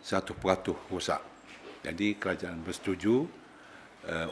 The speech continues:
untuk menyediakan tapak tanah ini, terutamanya di Gua Musang, eh, Gua Musang, eh, Macang dan Kuala Kerai. Jadi kalau di Gua Musang itu hari ini telah kita dapat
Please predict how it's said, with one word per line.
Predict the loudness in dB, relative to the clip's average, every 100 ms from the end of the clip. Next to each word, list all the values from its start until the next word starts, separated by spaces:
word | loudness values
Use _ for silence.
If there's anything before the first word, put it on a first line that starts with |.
| -4
untuk | -4 -2
menyediakan | -2 0 0 -2
tapak | 0 0 0
tanah | 2 4 4 0
ini, | 2 2 2 -2 -14 -14 -14 -16 -20 -2
terutamanya | 2 2 4 4 4 2 2 2
di | 2 0 0
Gua | 0 2
Musang, | 4 8 8 6 -2 -2 -4 -6 -6
eh, | -6 -4
Gua | -2 -2
Musang, | -2 4 4 4 0 -10 -20 -18 -16 -14 -14 -8
eh, | -2 0 0 0 0 -4 -6 -8 -12 -14 -16 -16 -16 -16 -14 -14 -2
Macang | 6 6 8 8 8 6 -6 -16 -20 -20 -16 -16 -14 -12 -4
dan | 2 2 2 2
Kuala | 2 2
Kerai. | 2 2 2 -8 -18 -20 -20 -20 -20 -20 -18 -2
Jadi | 2 8 8 8 8
kalau | 8 8
di | 8 4
Gua | 4
Musang | 2 4 2 2
itu | 2 4 6 6 6
hari | 6 6 4
ini | 2 2
telah | 2 0
kita | 0 -4 -4 -2 -4 -4 -4 -2
dapat | -2 2 2